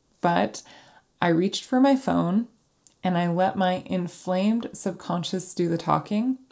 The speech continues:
And as soon as I hit send, I cringed and I tried to put my phone on airplane mode right away,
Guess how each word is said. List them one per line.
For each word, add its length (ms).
And 160
as 180
soon 340
as 140
I 160
hit 320
send, 640
I 160
cringed 840
and 160
I 80
tried 280
to 60
put 200
my 140
phone 320
on 160
airplane 360
mode 180
right 180
away, 320